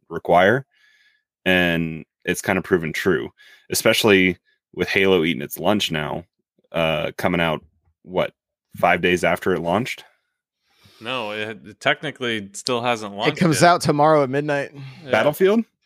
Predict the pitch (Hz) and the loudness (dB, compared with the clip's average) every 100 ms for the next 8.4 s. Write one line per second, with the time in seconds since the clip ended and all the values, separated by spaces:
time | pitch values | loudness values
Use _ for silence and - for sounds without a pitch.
0 | _ 110 117 147 147 147 - - - - | _ -4 0 4 4 2 -2 -8 -10 -2
1 | 170 208 143 135 143 113 98 - _ _ | 2 2 4 2 4 2 -2 -14 _ _
2 | - 131 156 156 147 127 131 127 120 117 | -4 -4 2 4 4 2 0 2 2 2
3 | 123 - 101 - 98 92 98 98 104 95 | 0 -4 -6 -4 -6 -4 -6 -8 -12 -12
4 | _ - 104 92 - 95 87 87 85 - | _ -6 -4 -4 -6 -10 -8 -8 -10 -14
5 | _ _ _ _ _ _ _ _ 98 92 | _ _ _ _ _ _ _ _ -8 -4
6 | 90 90 - 95 - - - 113 135 110 | -2 -4 -6 -12 -12 -8 0 4 4 4
7 | 117 147 98 98 98 - 87 92 87 90 | 4 4 4 2 0 -2 -2 -2 -4 -4
8 | 87 - - | -6 -6 -6